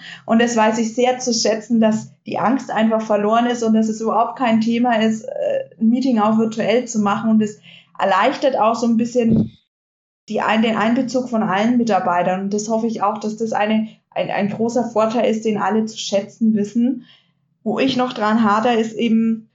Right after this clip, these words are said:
dann diesen, diesen Hybrid-Modus. Also ich glaube, was n-, nicht gut funktioniert, und das ist jetzt meine Erfahrung, wenn ich zum Beispiel jetzt einen Wo-, Workshop hab und drei Leute sitzen,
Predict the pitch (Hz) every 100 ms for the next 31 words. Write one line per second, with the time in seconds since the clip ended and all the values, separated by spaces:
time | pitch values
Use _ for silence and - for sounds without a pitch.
0 | _ - 202 208 214 220 - - 233 233
1 | 220 220 233 233 233 226 240 269 - 226
2 | 208 202 185 180 - - 202 202 202 208
3 | - 220 214 - 196 226 247 220 214 220
4 | - - _ _ _ - 220 220 214 233
5 | 269 - 285 277 262 247 247 247 254 233
6 | 226 233 226 226 214 226 220 202 208 240
7 | 233 220 220 226 214 220 220 214 214 202
8 | 196 220 - - 202 233 - 262 240 240
9 | 269 - - - 226 208 208 240 233 233
10 | - 226 - 214 208 202